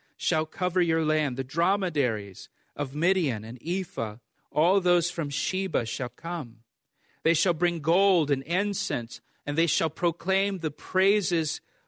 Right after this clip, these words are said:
of the Lord. Again, describing the kingdom age. The Gentile nations, we're told, will bring their wealth to Israel as a gift to the Lord, as an act of sacrifice and worship to the Lord.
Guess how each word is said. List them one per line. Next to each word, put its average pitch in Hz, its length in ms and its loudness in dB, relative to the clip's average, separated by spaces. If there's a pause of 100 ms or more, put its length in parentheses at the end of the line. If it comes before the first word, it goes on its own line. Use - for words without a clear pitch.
(120)
of 160 260 0
the 165 120 2
Lord. 156 280 2
Again, 139 280 0
describing 156 560 0
the 147 80 -2
kingdom 175 480 -2
age. 104 560 -8 (400)
The 143 80 0
Gentile 170 600 0
nations, 160 680 -2
we're 139 80 2
told, 139 420 -2 (320)
will 143 100 2
bring 165 420 0
their 160 160 4
wealth 151 680 -2 (340)
to 147 200 0
Israel 160 520 2
as 123 140 -4
a 139 80 -2
gift 156 480 -2 (300)
to 147 80 2
the 147 100 4
Lord, 143 420 4
as 123 140 0
an 127 120 -2
act 143 320 -2
of 120 180 -4 (180)
sacrifice 127 840 -2
and 127 120 -6
worship 143 560 0 (340)
to 143 120 -4
the 131 120 -2
Lord. 117 500 -4